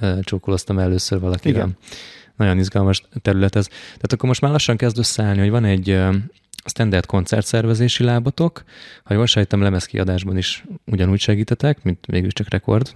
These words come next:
Speaker 1: vagytok.
Speaker 2: Í-, így van, van egy hangfelvétel előállítási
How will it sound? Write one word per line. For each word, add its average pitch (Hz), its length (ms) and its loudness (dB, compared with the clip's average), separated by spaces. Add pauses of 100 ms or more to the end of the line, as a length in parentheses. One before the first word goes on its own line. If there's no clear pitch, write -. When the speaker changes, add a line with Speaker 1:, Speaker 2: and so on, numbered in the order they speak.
Speaker 1:
vagytok. 147 460 2
Speaker 2:
Í-, 120 360 0
így 120 180 0
van, 165 220 2
van 120 160 2
egy 104 320 -4 (400)
hangfelvétel 107 960 0
előállítási 104 960 0